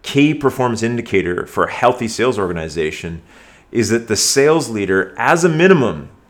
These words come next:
is not just checking their numbers and their projections on a monthly or weekly basis, but they're actually having a really good one-to-one, at least an hour,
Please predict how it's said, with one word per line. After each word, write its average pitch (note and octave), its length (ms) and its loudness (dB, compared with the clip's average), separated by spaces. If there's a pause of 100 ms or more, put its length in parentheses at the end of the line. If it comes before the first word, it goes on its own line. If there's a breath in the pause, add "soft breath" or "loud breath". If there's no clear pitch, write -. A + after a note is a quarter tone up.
(240)
is A2+ 80 -6
not G3 220 2
just - 260 -6
checking D#3+ 600 -2
their A2+ 120 2
numbers G#2 840 -2
and F#2 100 -4
their F#2 100 -2
projections F#2 1160 -4 (760 loud breath)
on G#2+ 120 4
a F#2+ 60 4
monthly G2+ 520 0
or F#2 100 4
weekly F#2 340 -2
basis, F2 520 -2
but G#2 160 -4
they're G#2+ 140 4
actually C3+ 360 2
having A2+ 420 4
a F2+ 160 -4
really A2 640 -2
good G2 560 0
one-to-one, A2 880 0
at D#2+ 180 -6
least A2+ 240 -6
an - 100 -4
hour, G2 680 4